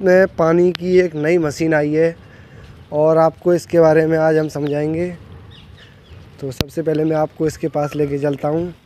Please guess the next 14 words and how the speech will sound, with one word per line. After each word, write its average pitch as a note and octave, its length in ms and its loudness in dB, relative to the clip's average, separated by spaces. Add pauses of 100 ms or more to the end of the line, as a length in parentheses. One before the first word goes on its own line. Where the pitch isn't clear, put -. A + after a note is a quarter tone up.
(960)
तो D3 560 -4 (420)
पिंकू D#3+ 220 -4
भैया D#3+ 200 4
बताएंगे, D#3 440 0
ये E3+ 200 2
हमारे D#3 200 0
पिंकू D3+ 280 -4
भैया D3+ 220 2
हैं, E3 280 -2 (760)
बालाजी C#3+ 360 0
फार्म C#3+ 260 0
हाउस D3 180 -2
के D#3 80 -6
मालिक, C#3+ 320 -2